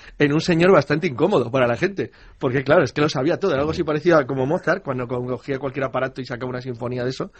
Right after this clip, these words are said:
Pues era algo muy parecido, pero en, en cualquier rama del conocimiento y del pensamiento. Lo que le alejó, eh, mucho de lo que era la ciencia oficial a la que él se ha dedicado siempre, no fue tanto la antrosofos-, o, o, <laughs> la antroposofía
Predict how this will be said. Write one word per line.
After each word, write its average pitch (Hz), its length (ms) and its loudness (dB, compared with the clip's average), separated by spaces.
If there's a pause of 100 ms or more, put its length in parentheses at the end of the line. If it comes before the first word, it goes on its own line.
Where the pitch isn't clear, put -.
(320)
Pues - 160 -4
era 139 120 6
algo 160 140 2
muy 170 120 0
parecido, 170 440 0
pero 139 200 0
en, 120 180 -6
en 135 140 -6
cualquier 123 360 -2
rama 185 220 0
del 123 80 -6
conocimiento 127 460 -6
y - 20 -4
del 120 60 -6
pensamiento. 107 540 -12
Lo 175 200 0
que 240 80 -8
le 226 60 -4
alejó, 175 400 -4 (500)
eh, 113 440 -2
mucho 139 440 -2
de 113 140 -8
lo 107 160 -12
que - 100 -8
era 131 140 -4
la 110 100 -10
ciencia 135 220 -12
oficial 131 360 -6
a 117 40 -4
la 107 120 -10
que 117 80 -14
él 110 60 -16
se 120 60 -12
ha 117 40 -8
dedicado 113 340 -10
siempre, 127 400 -10 (400)
no 156 120 -2
fue 180 120 -2
tanto 165 240 -4
la 139 80 0
antrosofos-, 127 520 -8 (140)
o, 139 180 -8 (100)
o, - 200 -16
<laughs> 127 60 -8
la 147 140 4
antroposofía 131 760 0